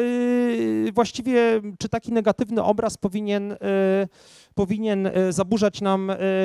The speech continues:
widzenie? Moim zdaniem nie, dlatego że w naszych wdrożeniach, e, których było już parę setek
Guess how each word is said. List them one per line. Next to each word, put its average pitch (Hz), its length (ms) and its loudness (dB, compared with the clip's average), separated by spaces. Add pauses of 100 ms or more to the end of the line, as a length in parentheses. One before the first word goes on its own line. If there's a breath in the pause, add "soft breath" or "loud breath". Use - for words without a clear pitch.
widzenie? 190 600 -4 (540)
Moim 262 260 0
zdaniem 254 360 0
nie, 160 260 0
dlatego 180 340 -6
że 196 180 -2
w 185 320 -12
naszych 214 400 0
wdrożeniach, 180 840 0
e, 175 280 2 (320 soft breath)
których 196 220 4
było 180 520 6
już 180 180 2
parę 208 220 -2
setek 175 500 -2